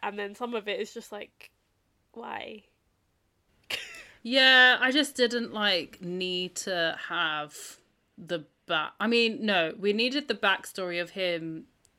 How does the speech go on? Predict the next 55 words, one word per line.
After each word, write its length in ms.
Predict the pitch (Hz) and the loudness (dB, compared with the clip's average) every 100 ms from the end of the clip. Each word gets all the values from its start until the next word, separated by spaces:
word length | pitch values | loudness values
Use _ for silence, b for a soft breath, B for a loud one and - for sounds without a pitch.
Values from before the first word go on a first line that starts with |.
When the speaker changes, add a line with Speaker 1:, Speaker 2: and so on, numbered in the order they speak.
| - | -8
Speaker 2:
and 160 | 180 | -8
his, 220 | 156 165 - - - | -6 -8 -10 -20 -14
the 100 | 175 | -8
relationship 480 | 170 170 160 - - | -4 -4 -6 -12 -12
with 100 | 165 | -12
his 180 | 156 151 | -14 -10
dad, 420 | - 151 147 147 | -6 -4 -4 -8
because 240 | 156 156 151 | -10 -10 -8
that 160 | 156 - | -8 -4
opened 120 | 285 | 4
Speaker 1:
Yeah. 380 | 330 226 185 - | 6 6 4 0
Speaker 2:
up 80 | 156 | -8
the 220 | 160 160 | -8 -6
kind 220 | - 170 | -4 -4
of 200 | 160 - | -4 -4
deal. 380 | - 175 143 143 - | -2 -2 -4 -14 -10
But 100 | 170 | -8
I, 160 | 170 165 - | -8 -8 -6
did 160 | 202 | -2
I 100 | 196 | -2
need 380 | 196 202 208 208 | -2 -2 -4 -6
to 240 | - 202 - - 180 | -6 -8 -8 -14 -12
know 400 | 185 175 175 196 | -4 -2 0 -2
that 140 | 196 170 | -4 -4
he 100 | 185 | -8
was, 200 | 175 165 | -6 -6
like, 160 | 170 | -6
now 260 | 170 156 160 | -6 -8 -8
a 60 | |
famous 480 | - - 160 160 156 | -10 -6 -6 -6 -8
celebrity? 920 | - 165 156 147 160 160 - 165 180 - | -8 -8 -8 -8 -8 -10 -8 -6 -6 -6
And 100 | 214 | -8
also, 360 | 294 320 - 151 - 170 | -4 -6 -4 -6 -6 -12
Speaker 1:
<laughs> 140 | - | -10
Speaker 2:
my 140 | 247 | -8
question 420 | 254 208 180 - 180 | -6 -6 -6 -10 -12
is, 300 | 175 165 - b b b | -12 -12 -14 b b b
'cause 180 | 220 202 | -8 -2
I, 200 | 208 214 | -2 0
I 60 | 190 | -4
mean, 220 | 202 190 | -2 2
this 200 | 220 240 | 2 2
is 100 | 262 | 0
a 40 | 226 | -2
superhero 520 | - 226 214 214 202 | -2 -4 0 0 0
film, 240 | 202 196 | -2 -4
so 260 | - 170 160 - - | -4 -6 -6 -10 -10
I 140 | 175 175 | -8 -4
know 120 | 190 | -2
it's 140 | 196 208 | -4 -6
not 140 | 190 | -6
real, 380 | 180 170 165 - b b b - | -2 -2 -4 -8 b b b -6
but 160 | - | -6
how, 260 | - 262 277 | 0 2 4
Speaker 1:
Yeah. 300 | 262 294 285 | 2 0 -6